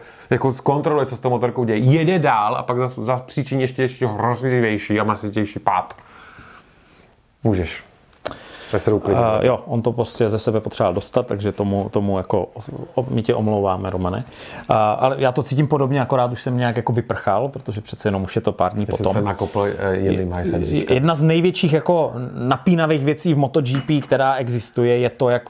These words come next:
Speaker 2: blízko sebe jezdci jezdí. My máme prostě kamery vzadu na té motorce, máme je vpředu a vidíme, že prostě je to na kousíček. Čili, čili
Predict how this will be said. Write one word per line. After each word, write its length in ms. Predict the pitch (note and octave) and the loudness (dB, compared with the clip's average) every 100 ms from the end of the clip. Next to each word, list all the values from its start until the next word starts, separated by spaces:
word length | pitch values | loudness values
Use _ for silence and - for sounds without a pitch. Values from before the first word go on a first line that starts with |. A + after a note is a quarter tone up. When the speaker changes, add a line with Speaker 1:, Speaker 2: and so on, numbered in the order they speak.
| - | -4
Speaker 2:
blízko 760 | A#2+ A#2 A2+ - C3+ B2 C3+ - | 0 0 -2 -4 0 2 0 -6
sebe 360 | - - A2 A#2+ | -6 -2 0 2
jezdci 300 | G#2+ - A#2 | 0 -2 0
jezdí. 280 | G#2 G2+ F#2+ | 0 0 0
My 120 | G2+ | 2
máme 260 | G#2 G#2+ | 2 2
prostě 300 | G2+ G#2 - | -2 -4 -6
kamery 340 | - G#2+ G#2+ F#2+ | -4 -2 0 0
vzadu 320 | G#2+ B2+ B2 | 0 0 0
na 80 | A2 | -2
té 140 | A#2 | 0
motorce, 400 | G#2+ G2 G2 - | 0 0 -4 -2
máme 240 | G#2+ G2+ G#2 | -2 -2 -4
je 60 | |
vpředu 380 | - - A2 A2+ | -6 -4 0 2
a 40 | G#2 | 2
vidíme, 400 | B2 B2+ B2+ A2 | 2 2 2 0
že 100 | A2 | 0
prostě 340 | G#2+ - A2 | -2 -2 0
je 60 | G2 | 0
to 120 | G#2+ | 0
na 100 | F#2+ | -2
kousíček. 560 | - G2+ G2+ - - | -4 -4 -4 -6 -6
Čili, 360 | - C3+ C3 B2+ C3 - - - | -2 2 2 0 -4 -20 -20 -6
čili 320 | - C#3 C3+ | 0 2 2